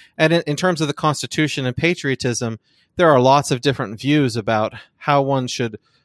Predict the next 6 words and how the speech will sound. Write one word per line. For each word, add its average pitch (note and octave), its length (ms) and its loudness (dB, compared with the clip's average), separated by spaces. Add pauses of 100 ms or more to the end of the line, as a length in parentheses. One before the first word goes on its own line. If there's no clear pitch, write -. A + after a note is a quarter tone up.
(100)
express C#3 460 0
their C#3+ 120 2
patriotism, B2+ 1000 -2
how B2 280 -2
they A#2+ 160 -2
should A2 280 -4